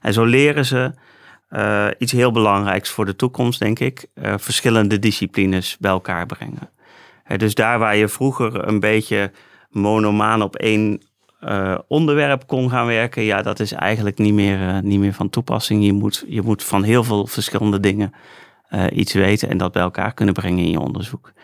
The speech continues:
En daar ook een open blik voor hebben als je, als je creatief als onderzoeker wil zijn.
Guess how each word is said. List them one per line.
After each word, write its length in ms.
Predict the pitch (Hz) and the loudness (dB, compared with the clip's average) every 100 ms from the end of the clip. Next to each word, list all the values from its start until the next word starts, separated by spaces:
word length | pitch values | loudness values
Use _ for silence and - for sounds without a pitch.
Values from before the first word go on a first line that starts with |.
| - - | -20 -4
En 120 | 104 | 0
daar 180 | 113 110 | 2 2
ook 160 | 107 | 4
een 100 | 107 | 2
open 320 | - 120 123 95 | 4 2 2 2
blik 220 | 117 - | 0 0
voor 200 | 98 90 | -2 0
hebben 300 | 90 - 87 | -2 -2 -4
als 220 | - - | -4 -6
je, 120 | 98 - - | -6 -8 -10
als 160 | 107 | -10
je 80 | - | -10
creatief 540 | - 104 101 - 98 - | -4 -2 -2 -2 -6 -6
als 160 | - | -12
onderzoeker 460 | - 95 95 - - | -10 -8 -8 -8 -10
wil 140 | - | -10
zijn. 300 | - - - | -12 -16 -16